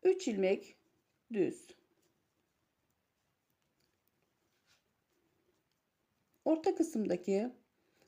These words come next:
ana modelimiz için iki ilmeğimi beraber kestim. Şu orta kısımdaki ilmekten sayalım. Bir, iki, üç, dört. Dördüncü ilmekten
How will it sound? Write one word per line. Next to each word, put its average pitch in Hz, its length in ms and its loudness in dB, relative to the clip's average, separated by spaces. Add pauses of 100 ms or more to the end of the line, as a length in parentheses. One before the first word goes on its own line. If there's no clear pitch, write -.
(140)
ana 277 200 2
modelimiz 196 640 2
için 240 600 -4 (140)
iki 285 340 2
ilmeğimi 196 540 0 (340)
beraber 180 520 2
kestim. 233 600 0 (2750)
Şu - 120 -18
orta 277 360 4
kısımdaki 208 760 0 (500)
ilmekten 220 640 2
sayalım. 180 640 0
Bir, 196 340 -2 (180)
iki, - 540 -6
üç, 302 360 -2 (180)
dört. 202 380 4 (200)
Dördüncü 233 720 2
ilmekten 214 760 0